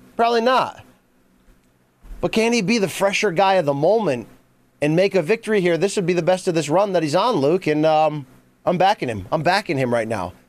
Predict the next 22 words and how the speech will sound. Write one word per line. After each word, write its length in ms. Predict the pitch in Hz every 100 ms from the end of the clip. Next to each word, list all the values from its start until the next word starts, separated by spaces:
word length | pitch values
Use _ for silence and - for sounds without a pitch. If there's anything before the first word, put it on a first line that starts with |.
| -
This 140 | 165
is 120 | 175
gonna 180 | 160 196
look 200 | 190 196
like 220 | 190 175
Air 160 | 175 185
Jordan 640 | - 190 165 175 175 160 - - - -
against 360 | - 147 180 -
the 100 | 143
Cavs, 600 | - 196 185 127 110 101
right? 260 | 143 175 123
Game 220 | 156 160
five 640 | - 175 170 180 185 160
of 80 | 151
that, 260 | 160 151
uh, 320 | 147 143 135 123 - - - _ _
eighty-nine 760 | 175 196 180 175 180 190 190 190
first 320 | 180 185 -
round 300 | 190 185 185
series, 500 | 190 190 196 196 165
you 80 | 180
know? 320 | 190 196